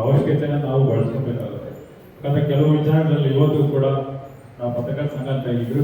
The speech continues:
ಕೂಡ ಇವತ್ತು ಯಾವುದೇ ಜನಪ್ರತಿನಿಧಿ ದೊಡ್ಡ ದೊಡ್ಡ ವ್ಯಕ್ತಿಗಳಿರ್ಬೋದು, ಹಿರಿಯರಿಗೆ ಒಂದು ಫಸ್ಟು ಒಂದು ಮಾತನಾಡ್ಸೋದಿರ್ಬೋದು, ಅವ್ರ ಸಲಹೆ ಕೇಳೋದು, ಆ ರೀತಿ ನಾವು ನಮ್ಮ ಸಂಘಕ್ಕೆ ಬರ್ತಾರೆ. ಆ ಒಂದು ಕಾರಣಕ್ಕೆ ನಮ್ಮ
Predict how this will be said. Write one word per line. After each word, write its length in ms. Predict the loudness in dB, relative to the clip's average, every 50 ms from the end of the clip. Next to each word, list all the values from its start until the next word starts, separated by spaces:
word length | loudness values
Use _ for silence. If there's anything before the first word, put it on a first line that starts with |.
| 0 0
ಕೂಡ 80 | 0 0 -2 -2 -4 -6 -8 -12 -14 -16 -20 -20 -20 -16 -8 -2
ಇವತ್ತು 220 | 2 2 2 4 2 2
ಯಾವುದೇ 200 | 2 2 2 0 0 -2
ಜನಪ್ರತಿನಿಧಿ 420 | -4 -4 -4 -4 -4 -4 -4 -4 -4
ದೊಡ್ಡ 120 | -4 -2 -2
ದೊಡ್ಡ 120 | 0 0 2
ವ್ಯಕ್ತಿಗಳಿರ್ಬೋದು, 600 | 0 0 -2 -4 -4 -4 -2 -2 -2 -2 -2 -2 -2 -2
ಹಿರಿಯರಿಗೆ 380 | 0 2 4 4 6 4 4 2 0
ಒಂದು 120 | -2 -2 -4 -6
ಫಸ್ಟು 280 | -6 -8 -8 -6 -6 -6 -6 -8 -10 -12 -14 -14 -16 -16 -18 -18 -16
ಒಂದು 140 | -14 -10 -8 -6 -4
ಮಾತನಾಡ್ಸೋದಿರ್ಬೋದು, 720 | -4 -4 -4 -6 -6 -6 -6 -6 -4 -4 -4 -2 -2 -2 0 0
ಅವ್ರ 80 | -2 -2 -2
ಸಲಹೆ 200 | -4 -2 -2 -2 -2 -4 -8
ಕೇಳೋದು, 340 | -10 -10 -10 -10 -12 -12 -14 -16 -18 -20 -20 -20 -20 -20 -14 -8 -4
ಆ 60 | -2 0 0
ರೀತಿ 160 | 0 0 -2 -2
ನಾವು 120 | -2 -2 0 0
ನಮ್ಮ 120 | 0 0 0 -2
ಸಂಘಕ್ಕೆ 220 | -2 -2 0 2 2
ಬರ್ತಾರೆ. 280 | 2 2 0 -4 -6 -6 -4
ಆ 60 | 0 4 4 4
ಒಂದು 160 | 6 4 4 2
ಕಾರಣಕ್ಕೆ 340 | 2 2 0 0 0 0 -2 -2 -2
ನಮ್ಮ 120 | -2 -4